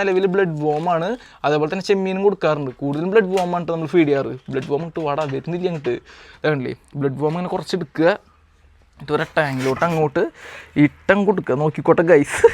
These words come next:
<laughs> എന്തിട്ട് പെട പെടക്കണേ നോക്കിയേ. ദാ കണ്ടില്ലേ, ഇന്ന് നമ്മൾ കൊറിയർ അയക്കാൻ വേണ്ടിയിട്ട് വരെ ടാങ്കിൽ നിന്ന്, എന്തിട്ടാ പറയുക, ഫിഷ് ഹോളിനൊക്കെ പിടിച്ചതാണ്. എന്നാലും അവരുടെ ആക്റ്റീവ്നെസ്സും കാര്യങ്ങളൊക്കെ ഉണ്ടില്ലേ,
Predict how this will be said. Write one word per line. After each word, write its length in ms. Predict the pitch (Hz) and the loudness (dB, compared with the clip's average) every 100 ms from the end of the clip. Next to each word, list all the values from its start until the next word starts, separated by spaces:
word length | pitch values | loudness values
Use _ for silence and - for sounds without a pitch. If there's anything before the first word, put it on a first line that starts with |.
| 415 415 370 - | 6 6 6 2
<laughs> 600 | - - - - - 151 | -14 -12 -12 -12 0 2
എന്തിട്ട് 360 | 151 160 151 175 | 4 2 -2 0
പെട 100 | 208 202 | 2 2
പെടക്കണേ 240 | 220 202 190 | 2 2 2
നോക്കിയേ. 260 | 190 220 294 | 4 2 4
ദാ 60 | 156 | 6
കണ്ടില്ലേ, 280 | 180 147 139 135 - - _ - _ - - | 6 4 0 -2 -6 -20 _ -20 _ -20 -4
ഇന്ന് 100 | 156 | 0
നമ്മൾ 140 | 180 196 | 4 6
കൊറിയർ 260 | 220 180 170 | 8 8 8
അയക്കാൻ 240 | 202 190 185 | 8 6 2
വേണ്ടിയിട്ട് 240 | 190 180 190 | 4 4 4
വരെ 100 | 180 175 | 4 4
ടാങ്കിൽ 260 | 185 165 | 2 2
നിന്ന്, 140 | 165 180 196 | 0 0 0
എന്തിട്ടാ 200 | 175 165 | 2 4
പറയുക, 160 | 165 160 | 4 2
ഫിഷ് 120 | 156 170 | 2 4
ഹോളിനൊക്കെ 280 | 156 156 156 | 4 2 0
പിടിച്ചതാണ്. 400 | 175 165 156 147 | 0 2 2 2
എന്നാലും 200 | 147 151 | 2 2
അവരുടെ 160 | 160 185 | 4 4
ആക്റ്റീവ്നെസ്സും 420 | 185 180 160 - 170 | 2 0 -2 -2 0
കാര്യങ്ങളൊക്കെ 340 | 180 170 165 | 2 2 2
ഉണ്ടില്ലേ, 220 | 143 131 | 0 -2